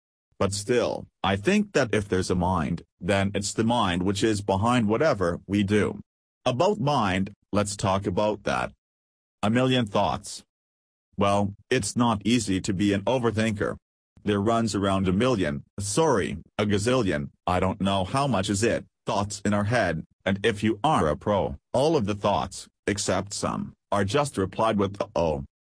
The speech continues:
There are thoughts of all categories. All effing categories. All kinds of effing categories. A thousand ones out of a trillion thoughts probably are worth thinking about. But to segregate,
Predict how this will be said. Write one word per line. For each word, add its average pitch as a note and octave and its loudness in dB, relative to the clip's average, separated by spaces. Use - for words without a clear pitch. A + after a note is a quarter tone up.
There G#2 2
are G2+ 2
thoughts G2+ 0
of F#2 -2
all C3+ 2
categories. A2+ -2
All E2+ 0
effing G2+ -2
categories. E2+ 0
All A#2 2
kinds G#2 0
of F#2+ 2
effing A#2 0
categories. G2+ 0
A A2 0
thousand F#2 0
ones G2+ 0
out F#2+ 0
of F2 -2
a F#2 0
trillion B2 0
thoughts G2+ -2
probably C3+ -2
are G2 0
worth G#2 0
thinking G#2 0
about. C#2+ 0
But G#2 0
to G#2 0
segregate, G2+ -2